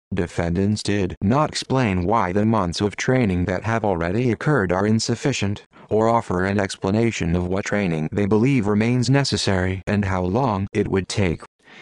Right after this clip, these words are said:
In support, U S D O J stated that implementation of accession was put on hold on August twenty-fifth, two thousand seventeen, and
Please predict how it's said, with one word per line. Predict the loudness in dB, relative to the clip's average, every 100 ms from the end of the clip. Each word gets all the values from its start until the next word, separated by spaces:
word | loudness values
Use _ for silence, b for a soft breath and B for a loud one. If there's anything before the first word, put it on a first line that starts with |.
| B
In | 0 0
support, | 2 -4 -4 -2 0 0 -4 -16 _
U | 0 2 2
S | -2
D | 0 0
O | 2 2
J | 2 2 0
stated | 0 0 0 0 -2 -6 -10
that | -2 0 2
implementation | -2 -2 -2 0 -2 -2 -2 -2 -2 -2 -4 _
of | -6 -4
accession | -4 -2 -2 -2 0 -2 -2 -4
was | -2 -2
put | -2 -2 0
on | 0 0
hold | 0 0 0 0
on | 0
August | 2 0 -2 -6
twenty-fifth, | -2 0 2 0 0 -2 -2 -6 _ B B
two | -4 -2
thousand | 0 0 0 0 -2 0
seventeen, | 0 2 0 2 2 2 2 0
and | 0 0 0 -2